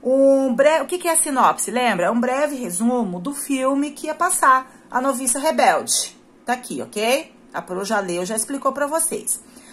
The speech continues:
Aqui embaixo tá perguntando em qual portador textual você acha que o pai de André descobriu, é, que esse filme iria passar na T V.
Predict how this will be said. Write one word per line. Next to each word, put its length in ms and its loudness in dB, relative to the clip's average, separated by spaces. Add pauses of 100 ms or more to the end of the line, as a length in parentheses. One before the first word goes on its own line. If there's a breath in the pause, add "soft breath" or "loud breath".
(280 loud breath)
Aqui 260 0
embaixo 720 2
tá 180 -2
perguntando 920 -2 (260 loud breath)
em 200 -4
qual 360 6
portador 580 2
textual 760 0 (260 loud breath)
você 320 -2
acha 440 2
que 100 -14
o 60 -8
pai 240 -4
de 100 -6
André 540 0
descobriu, 840 0 (540 loud breath)
é, 380 0
que 240 -4
esse 280 4
filme 540 -4
iria 260 -4
passar 420 -4
na 100 -6
T 180 -6
V. 300 -8